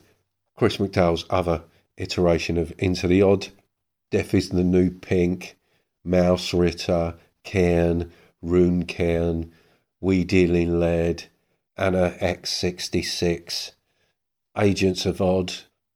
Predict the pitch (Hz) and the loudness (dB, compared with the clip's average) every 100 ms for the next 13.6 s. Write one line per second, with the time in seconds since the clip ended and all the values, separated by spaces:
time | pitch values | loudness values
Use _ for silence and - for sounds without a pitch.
0 | _ _ _ - 92 98 104 101 - 104 | _ _ _ -4 0 4 6 4 2 0
1 | 98 98 95 98 _ _ _ _ _ _ | 2 2 0 -6 _ _ _ _ _ _
2 | - 95 104 104 101 98 98 95 - 107 | -8 0 2 4 4 4 2 2 -2 -6
3 | 104 95 - - - - _ _ _ _ | -2 -2 -4 -10 -10 -12 _ _ _ _
4 | _ _ _ _ - 90 87 - 92 87 | _ _ _ _ -4 -2 -2 2 2 2
5 | 90 87 - 85 82 - _ _ _ _ | -2 -4 -2 -2 -2 -8 _ _ _ _
6 | _ - 107 101 95 95 95 92 90 87 | _ 0 2 2 0 0 2 2 2 0
7 | 90 87 - 87 82 90 90 90 - 87 | 0 -2 -2 -4 -2 -2 -4 -4 0 0
8 | 85 85 - _ _ _ _ _ _ _ | 0 -6 -16 _ _ _ _ _ _ _
9 | - 92 92 95 - _ _ - _ _ | -4 0 2 0 -6 _ _ -20 _ _
10 | - 101 90 - 85 - - _ 87 98 | -4 0 0 2 -2 -4 -12 _ -4 2
11 | 156 165 82 - _ _ _ _ - 101 | 4 2 -2 -8 _ _ _ _ -6 -2
12 | 98 - - 92 82 78 - 95 - 90 | -2 -6 -6 -4 -2 -4 -8 -8 -4 -2
13 | 87 82 85 - 90 92 | 0 0 -2 -2 -4 -4